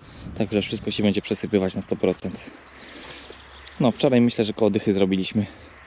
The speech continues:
Niby nie duż-, nie, nie jest szeroki jakiś ten pasek, ale tu jest bardzo długo. I cały czas się będzie zwężać aż do końca. No, maszynka już dojeżdża praktycznie.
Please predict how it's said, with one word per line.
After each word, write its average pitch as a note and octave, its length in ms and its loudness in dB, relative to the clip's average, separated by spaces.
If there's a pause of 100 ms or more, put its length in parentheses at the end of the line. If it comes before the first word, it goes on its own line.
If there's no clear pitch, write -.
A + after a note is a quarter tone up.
(380)
Niby B2+ 220 2
nie B2 120 4
duż-, A#2+ 180 0
nie, B2+ 220 2
nie B2+ 260 4
jest A#2+ 160 0
szeroki B2 300 0
jakiś - 160 -2
ten A#2 160 0
pasek, D#3 420 -2 (260)
ale A2+ 200 2
tu A#2+ 100 0
jest - 240 2 (680)
bardzo G3 260 2
długo. G2 260 0 (680)
I G#2+ 40 -2
cały A2 200 6
czas - 160 -2
się G#2 100 -4
będzie G2+ 200 4
zwężać F#2+ 440 0
aż F#2+ 120 -4
do F#2+ 100 0
końca. G2 340 2 (2250)
No, G#2 180 2
maszynka G#2 420 2
już F#2 140 2
dojeżdża A2 440 2 (380)
praktycznie. G#2+ 600 0